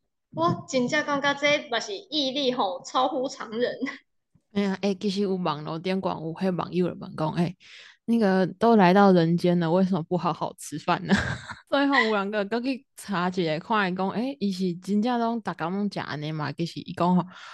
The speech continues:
Speaker 2: 诶，逐家后来迄查证了吼，讲，诶，这个人有时候会搁讲啊，搁加食一个豆腐啊，吼，还是小黄瓜、豆芽菜安尼。我是感觉，嗯，有丰盛一点点，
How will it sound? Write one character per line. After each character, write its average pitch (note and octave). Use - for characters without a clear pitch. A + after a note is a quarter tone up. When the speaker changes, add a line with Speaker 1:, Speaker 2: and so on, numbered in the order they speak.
Speaker 2:
诶， F3
逐 D#3+
家 D#3+
后 D#3+
来 D3
迄 E3
查 D#3+
证 F#3
了 F3
吼， D#3
讲， F3+
诶， F3+
这 B3
个 -
人 D#3+
有 D#3
时 F3
候 F3+
会 -
搁 E3+
讲 E3+
啊， B2+
搁 D#3+
加 B2
食 -
一 C3
个 B2
豆 C3+
腐 D#3
啊， D3
吼， E3+
还 -
是 -
小 C#3
黄 D#3+
瓜、 F3+
豆 F#3
芽 D3+
菜 E3+
安 D#3
尼。 D3+
我 -
是 A3+
感 G3+
觉， G#3
嗯， G#3+
有 F#3
丰 A#3+
盛 A#3
一 G#3+
点 D#3
点， C#3+